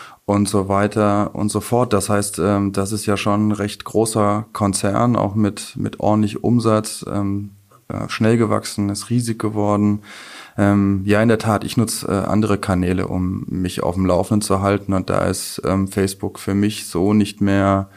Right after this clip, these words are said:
ähm, interessant. Aber das kann natürlich für, ja, für eine, ähm, breite,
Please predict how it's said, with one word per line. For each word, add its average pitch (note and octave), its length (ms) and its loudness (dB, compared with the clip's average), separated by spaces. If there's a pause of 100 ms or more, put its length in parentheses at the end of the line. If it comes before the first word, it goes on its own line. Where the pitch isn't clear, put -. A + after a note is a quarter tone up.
(500)
ähm, F#2 480 2
interessant. F#2+ 560 0
Aber F2+ 140 0
das F#2 160 -2
kann G2+ 120 2
natürlich G2 460 0
für, F#2+ 540 0 (580)
ja, F#2+ 160 -2
für - 140 0
eine, G2 380 2
ähm, F#2+ 200 -2
breite, G2 640 0